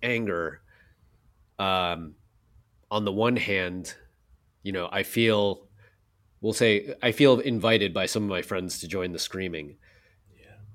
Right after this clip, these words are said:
Speaker 1: And I don't agree with everything that's going on out there. So, you know, I could, I could get into the screaming, but my overwhelming feeling is actually profound sadness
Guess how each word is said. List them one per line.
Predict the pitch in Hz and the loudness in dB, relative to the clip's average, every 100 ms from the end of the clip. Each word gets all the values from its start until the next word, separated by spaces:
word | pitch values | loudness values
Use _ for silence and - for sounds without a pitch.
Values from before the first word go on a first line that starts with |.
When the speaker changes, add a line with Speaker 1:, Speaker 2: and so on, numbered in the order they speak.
| _ | _
Speaker 1:
And | 104 107 104 | 2 2 2
I | 107 | 2
don't | 92 127 | 4 6
agree | 131 95 113 | 6 4 2
with | 107 | 2
everything | 104 101 101 | 0 0 -2
that's | 95 90 | -4 -6
going | 95 95 92 | -8 -6 -4
on | 107 | -4
out | 95 82 - | -4 -6 -8
there. | 78 78 - | -10 -10 -12
So, | - 95 87 85 | -8 -6 -6 -8
you | 95 | -8
know, | 92 | -6
I | 92 | -8
could, | 90 117 101 85 - | -4 -2 -2 -6 -12
I | 98 | -12
could | 95 117 92 82 | -6 -4 -4 -6
get | 98 | -6
into | 98 92 | -6 -8
the | 87 | -10
screaming, | 82 - 127 127 87 82 | -10 -4 -2 -2 -4 -6
but | 95 87 - _ - - - _ | -6 -8 -12 _ -20 -20 -20 _
my | 113 104 | -6 -2
overwhelming | 101 120 123 117 110 104 | 0 2 4 4 2 0
feeling | - 113 107 104 | -2 -2 0 -2
is | 95 98 82 - - - - | -4 -6 -6 -10 -12 -14 -8
actually | 101 95 - 101 | -6 -6 -6 -6
profound | 90 - 92 - 92 90 82 | -6 -8 -10 -6 -6 -6 -6
sadness | - 92 90 78 73 - - | -4 -4 -4 -8 -12 -14 -16